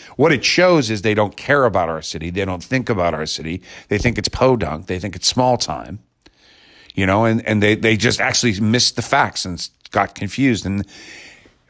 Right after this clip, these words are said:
you know, even, even, um, some of the heavyweights like, uh, Hardball Chris Matthews, before he was, uh, thrown off of, unceremoniously thrown off of M S N B C,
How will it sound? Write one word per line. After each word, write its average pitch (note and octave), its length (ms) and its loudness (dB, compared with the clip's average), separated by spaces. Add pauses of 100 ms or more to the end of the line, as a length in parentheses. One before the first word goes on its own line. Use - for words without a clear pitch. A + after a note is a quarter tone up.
(640)
you D#3 80 2
know, D3 180 6
even, E3 460 4
even, D#3 400 2
um, C#3 480 2 (1700)
some C#3 300 0
of B2+ 60 4
the A#2+ 120 4
heavyweights G#2 720 2
like, F2 260 -6
uh, E2 240 -2 (1120)
Hardball A2+ 540 2
Chris - 260 -2
Matthews, A2 720 -2 (680)
before G#2 380 2
he G2 200 4
was, F#2+ 320 0
uh, F2 240 2
thrown G2+ 320 2
off F#2+ 280 0
of, E2 200 -6
unceremoniously F#2 840 -2
thrown F2+ 280 -2
off G2 200 -2
of F2 160 -4
M F2+ 160 -2
S F2 160 -6
N F#2 120 -2
B D#2+ 80 -6
C, A2+ 380 0